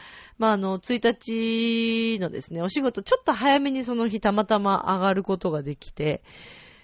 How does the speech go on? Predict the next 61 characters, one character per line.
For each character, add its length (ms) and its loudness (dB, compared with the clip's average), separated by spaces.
私 380 2
は 140 6
で 80 0
す 160 -14
ね、 160 -8
今 260 -2
回、 520 -2
次 260 2
の 220 0
七 240 -4
月 220 0
七 280 0
日 140 -2
の 200 -2
ラ 180 4
イ 40 2
ブ 120 -2
に 140 -2
向 160 -2
け 140 0
て 80 2
で 120 2
す 140 -10
ね、 220 -10
と 120 -4
に 100 -2
か 140 -2
く、 400 -14
今 240 2
後 120 4
の 100 0
活 260 -2
動 140 4
に 220 -2
つ 120 0
い 60 2
て 80 -2
も 80 -6
そ 140 -6
う 40 -4
な 100 -6
ん 20 -16
で 80 -16
す 80 -16
け 100 -14
ど、 300 -16
楽 340 -2
器 160 6
を 80 8
買 240 -2
い 40 -16
た 120 -2
く 60 -16
て 100 -4
し 140 -6
ょ 60 2
う 20 -2
が 80 0
な 100 -2
か 80 -4
っ 80 -12